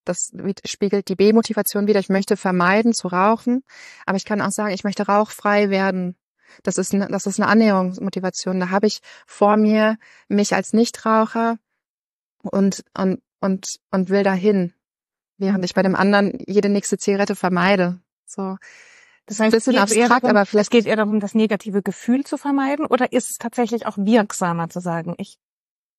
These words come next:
Speaker 1: Es, es gibt erste Studien, die zeigen, dass es wirksamer ist,
Speaker 2: Mhm.
Speaker 1: ähm, und wir sagen, es soll vor allem Spaß machen.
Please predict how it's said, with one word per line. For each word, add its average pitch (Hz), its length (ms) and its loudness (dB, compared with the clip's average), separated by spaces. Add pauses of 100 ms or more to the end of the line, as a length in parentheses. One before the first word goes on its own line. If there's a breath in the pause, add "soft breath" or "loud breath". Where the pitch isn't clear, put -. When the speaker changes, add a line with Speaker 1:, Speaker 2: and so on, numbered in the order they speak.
(640)
Speaker 1:
Es, - 240 -4
es - 100 -8
gibt 233 160 0
erste 220 220 0
Studien, 233 340 2
die 196 80 0
zeigen, 202 380 0
dass 202 140 -4
es 202 120 -8
wirksamer 202 500 0
ist, - 340 0
Speaker 2:
Mhm. 202 120 -4
Speaker 1:
ähm, 196 240 -2
und 190 140 -2
wir 196 120 2
sagen, 202 200 0
es 180 100 -2
soll 196 140 0
vor - 140 -4
allem 185 140 0
Spaß 196 360 -4
machen. 175 320 -8